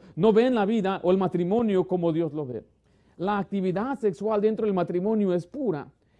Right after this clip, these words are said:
pero cualquier actividad sexual fuera del matrimonio pone de inmediato a la persona bajo el juicio divino de Dios. Note lo que dice al final de Hebreos trece cuatro, "Pero a los fornicarios y a los adúlteros", ¿qué dice ahí?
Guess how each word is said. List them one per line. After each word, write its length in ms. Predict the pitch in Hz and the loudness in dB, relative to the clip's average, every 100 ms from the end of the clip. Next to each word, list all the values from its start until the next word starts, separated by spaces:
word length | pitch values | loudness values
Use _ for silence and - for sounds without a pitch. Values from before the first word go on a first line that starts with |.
| _ | _
pero 200 | 190 214 | 6 6
cualquier 360 | - 202 - 254 | 8 2 2 -4
actividad 720 | 240 233 214 196 208 220 208 | -4 -2 0 0 -2 -2 -6
sexual 460 | - 180 - 208 185 | -6 -8 -2 0 0
fuera 340 | - 262 370 | 0 0 2
del 180 | 311 214 | 2 2
matrimonio 720 | 190 165 185 170 160 156 151 - _ _ - | 2 0 -2 0 0 0 -4 -8 _ _ -2
pone 460 | 220 285 285 262 190 | 0 0 0 -4 2
de 120 | 185 | 2
inmediato 600 | 185 190 175 214 240 226 | 4 2 0 -2 -2 0
a 40 | 196 | 0
la 140 | 175 | 0
persona 540 | 175 170 254 240 190 151 | 0 0 0 -2 -4 -6
bajo 280 | 180 180 175 | -8 -4 -4
el 100 | 151 | -4
juicio 460 | - 240 - 185 | -2 -2 0 -4
divino 400 | 151 151 165 175 | -2 -4 -4 -4
de 120 | 196 | -4
Dios. 380 | 196 269 214 - _ _ _ | -4 -6 -10 -14 _ _ _
Note 260 | 170 226 226 | -2 2 4
lo 120 | 208 | 4
que 80 | 208 | 2
dice 160 | 226 220 | 2 2
al 80 | |
final 320 | 180 202 214 208 | 0 0 0 4
de 80 | |
Hebreos 280 | 185 196 196 | 4 4 2
trece 320 | 202 190 165 | 2 0 0
cuatro, 500 | 135 220 147 165 226 - - _ | 0 0 0 -4 -4 -6 -20 _
"Pero 220 | 226 208 | 4 6
a 60 | 190 | 6
los 200 | 185 156 | 4 2
fornicarios 920 | 185 175 170 151 208 262 233 180 190 | 2 2 2 -2 -4 -2 2 2 0
y 80 | - | 0
a 40 | 175 | 0
los 140 | 170 | 0
adúlteros", 640 | 160 233 285 196 180 175 | 0 2 0 0 0 2
¿qué 100 | 220 | 2
dice 200 | 214 175 | 2 0
ahí? 300 | 233 262 147 | -2 -2 -4